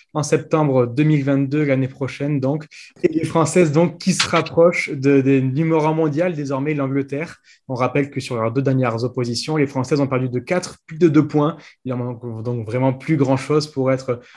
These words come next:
au niveau des toutes meilleures mondiales. Et un an de la Coupe du Monde, ça fait du bien.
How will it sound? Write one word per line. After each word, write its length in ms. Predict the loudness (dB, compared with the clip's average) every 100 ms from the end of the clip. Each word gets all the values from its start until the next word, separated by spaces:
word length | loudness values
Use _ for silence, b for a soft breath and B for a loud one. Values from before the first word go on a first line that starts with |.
| B
au 120 | -4
niveau 300 | 0 2 4
des 220 | 4 4 2
toutes 280 | -2 0
meilleures 360 | 2 4 4 2
mondiales. 560 | 0 0 0 0 0 -2
Et 40 |
un 160 | -6 -2
an 60 | 0
de 60 |
la 60 | -2
Coupe 180 | -2 -4
du 100 | 0
Monde, 180 | -2
ça 140 | -2 -4
fait 160 | -2
du 100 | -4
bien. 240 | -2 -2